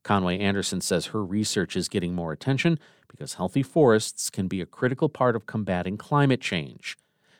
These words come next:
Trees are good at keeping carbon out of the atmosphere, and they're also resilient in the face of extreme weather caused by climate change.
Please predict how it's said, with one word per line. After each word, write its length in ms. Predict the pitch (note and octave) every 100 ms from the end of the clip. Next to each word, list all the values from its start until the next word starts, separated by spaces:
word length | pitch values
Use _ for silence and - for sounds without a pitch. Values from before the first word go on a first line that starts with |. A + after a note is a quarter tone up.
| _
Trees 280 | - G#2 F#2
are 80 |
good 280 | E2+ A2 G#2
at 100 | F2+
keeping 320 | - G#2+ E2
carbon 460 | D2+ - B2 G2+ F#2
out 120 | F2+
of 60 | E2+
the 160 | E2
atmosphere, 600 | G2 A2 F2 - D#2 B1 - _ _ -
and 80 | A2
they're 100 | B2+
also 240 | F3+ A3
resilient 720 | G3 D#3+ G#2+ D#3+ F3+ G2 F#2
in 120 | - A2
the 80 |
face 320 | A2 C#3 C3+ D3+
of 80 |
extreme 420 | D3 - - C#3 C3+
weather 340 | D#3 A2+ A2+ _
caused 400 | - E3+ E3 -
by 140 | -
climate 380 | - - D#2 -
change. 680 | - D2+ - - - -